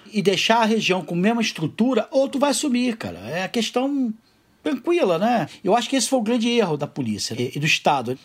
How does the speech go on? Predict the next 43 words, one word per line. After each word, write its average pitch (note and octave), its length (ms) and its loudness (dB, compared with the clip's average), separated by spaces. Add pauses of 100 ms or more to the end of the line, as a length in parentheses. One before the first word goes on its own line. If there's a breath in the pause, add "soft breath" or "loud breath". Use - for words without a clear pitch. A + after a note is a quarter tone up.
(100)
O C4+ 60 0
dinheiro C4+ 260 2
continua G#3+ 380 2
sendo F3+ 180 -2
lá. C3+ 240 2 (300 loud breath)
Então F#3+ 180 0
é C4+ 60 2
isso, F#3+ 160 -2
saiu A3 220 2
o - 20 -4
Félix, - 580 -2 (180)
outro G#3 220 0
assumiu. F#3+ 400 -2 (460 soft breath)
Saiu A3+ 440 2
lá G3 140 4
o, D#3+ 380 -4
o C#3+ 40 -6
Maurição, F3 560 2
outro F3+ 280 0
assumiu. F3 500 -2
E C4 80 -2
vai D4 220 2
assumir F#3+ 300 -2
outros, A2+ 440 -4
né? F3 140 -6 (240 loud breath)
E A3 80 2
se - 160 -4
você E4 120 0
tirou A#3 320 2
o G#3 40 0
Nadinho F3+ 520 0
que - 140 -6
mataram C#3 480 0
lá E3+ 320 2
e C#3 80 -2
outros G3 420 0
que - 120 -8
foram E3+ 240 0
a D#3 100 -2
parte E3 300 0
política, G#3+ 520 -2
outro C4 280 0
assumiu. A#3 420 0